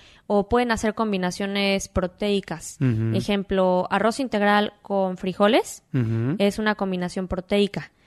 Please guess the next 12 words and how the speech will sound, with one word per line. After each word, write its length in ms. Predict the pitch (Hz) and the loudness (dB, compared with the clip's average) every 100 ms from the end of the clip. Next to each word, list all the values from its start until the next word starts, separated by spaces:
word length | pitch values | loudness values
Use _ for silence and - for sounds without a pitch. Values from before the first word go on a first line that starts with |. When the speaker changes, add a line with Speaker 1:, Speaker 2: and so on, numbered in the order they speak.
| _ _ | _ _
Speaker 1:
porque 280 | 196 185 202 | -2 0 0
llega 200 | 202 220 | 2 2
a 40 | |
tener 520 | 220 202 196 196 202 - | 2 0 2 2 2 -4
los 480 | 185 190 185 185 170 | -4 0 0 -2 -4
veintiún 420 | 180 185 202 202 | -6 -6 -4 -2
aminoácidos 760 | 202 202 185 185 185 196 190 - | -2 -2 -2 -4 -2 -4 -4 -4
esenciales 920 | 190 - 180 175 220 202 190 190 - _ _ _ _ | -6 -4 -8 -4 2 4 6 2 -2 _ _ _ _
que 100 | - 190 | -2 -2
necesita 460 | 185 185 185 226 | -2 -4 -4 -2
nuestro 400 | 214 202 175 208 | 0 0 0 -4
cuerpo 680 | - 208 202 190 185 240 302 | -2 2 2 2 2 0 -2